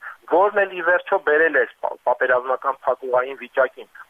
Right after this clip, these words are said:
Ադրբեջանը այդ փակուղուց ելքը տեսնում է այս մարդասպան քաղաքականության մեջ։ Հայաստանը պետք է դուրս բերի իրավիճակ այդ փակուղուց քաղաքական դիվանագիտական առումով։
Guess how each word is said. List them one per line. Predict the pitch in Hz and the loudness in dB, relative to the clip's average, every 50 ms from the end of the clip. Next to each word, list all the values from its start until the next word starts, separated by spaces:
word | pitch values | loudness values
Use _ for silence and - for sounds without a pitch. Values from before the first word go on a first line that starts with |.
| - 143 | 0 2
Ադրբեջանը | 147 147 180 170 - 185 175 - 220 220 214 196 | 2 2 0 0 0 0 2 2 2 2 2 0
այդ | 185 - - | -2 0 -2
փակուղուց | 180 170 - 180 175 185 180 - - - | -2 -2 0 -2 -4 -4 -6 -4 0 2
ելքը | 165 180 175 - - 196 - 165 | 2 2 2 0 -2 0 2 2
տեսնում | 160 147 - - 180 180 | 0 0 -2 -4 -2 0
է | 175 165 | 0 0
այս | - - 143 | 0 0 0
մարդասպան | 139 143 - - 156 147 - - 170 165 160 - | 0 0 0 0 -4 -4 -2 -2 -2 -2 0 2
քաղաքականության | 151 139 139 135 135 147 135 - 139 135 135 123 - - 127 120 117 | 2 4 4 2 2 -2 -4 -2 -2 -4 -4 -6 -6 -4 -4 -4 -4
մեջ։ | 104 95 - - - 113 | -6 -8 -8 -6 -2 0
Հայաստանը | 120 143 160 170 170 - - - 196 196 190 185 - - | 2 4 4 4 2 0 -2 -2 -2 0 0 -2 -2 -2
պետք | 165 160 _ - 165 | -4 -4 _ -6 -8
է | - - | -6 -4
դուրս | 151 165 156 - - | -4 -4 -4 -4 0
բերի | 139 135 135 139 143 147 151 131 | 0 0 0 0 -4 -8 -6 -2
իրավիճակ | 123 135 131 131 135 131 - 143 135 - - 123 | 0 2 2 0 0 -4 -4 -4 -4 -2 -4 -8
այդ | 120 _ - 135 | -8 _ -4 -4
փակուղուց | 131 - 139 139 139 139 - - | -4 -2 -4 -6 -6 -6 -4 0
քաղաքական | 135 135 131 123 - 131 - - 143 139 135 135 | 0 2 2 0 -2 -6 -4 -2 -4 -2 -4 -4
դիվանագիտական | 131 123 131 135 135 127 - 131 - - 131 123 - 135 131 123 120 | -2 -2 -2 0 -2 -4 -6 -6 -4 -2 -2 0 0 -2 0 0 0
առումով։ | 123 139 156 185 208 - - - | -2 0 0 0 0 -2 -4 -12